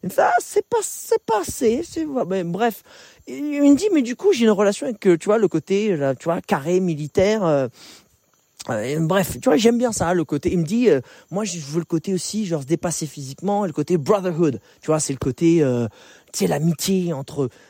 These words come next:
tu sais, les bonhommes, quoi, les potos qui se, tu sais, qui se serrent les coudes et qui, qui, qui traversent les épreuves. Et j'étais, je fais, «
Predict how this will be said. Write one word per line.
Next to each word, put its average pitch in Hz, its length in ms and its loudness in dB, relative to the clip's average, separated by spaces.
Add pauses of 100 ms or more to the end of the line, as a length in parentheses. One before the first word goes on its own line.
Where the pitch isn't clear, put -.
(100)
tu 311 100 -2
sais, 240 60 0
les 190 60 2
bonhommes, 262 440 0
quoi, 151 140 -8
les 160 80 -6
potos 214 420 -6
qui 170 140 -6
se, - 180 -6
tu - 80 -10
sais, 190 60 -4
qui - 140 -10
se 135 140 -8
serrent - 160 -2
les 202 120 4
coudes 240 320 2
et 165 80 0
qui, 160 240 -4
qui, 156 200 -6
qui - 140 -16
traversent 190 400 0
les 190 160 4
épreuves. 226 400 2
Et 170 60 -2
j'étais, 143 280 -2
je - 140 -8
fais, « 127 140 -2